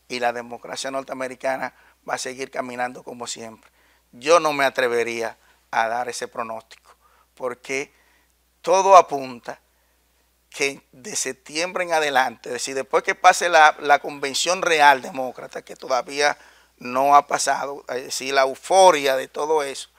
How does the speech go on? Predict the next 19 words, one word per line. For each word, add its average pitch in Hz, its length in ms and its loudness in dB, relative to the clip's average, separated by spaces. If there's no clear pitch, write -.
que 131 160 -8
concluye 147 460 -6
en 151 80 -6
este 147 240 -6
mes 151 120 -10
de 151 100 0
agosto, 139 440 -6
de 147 200 -4
septiembre 185 500 -4
en 190 60 -4
adelante, 135 720 2
eh, 127 240 -10
Francisco, - 560 -12
a - 20 -8
lo 127 140 -8
que 143 80 -18
nos 123 160 -16
está 139 240 -8
viendo, 123 400 -20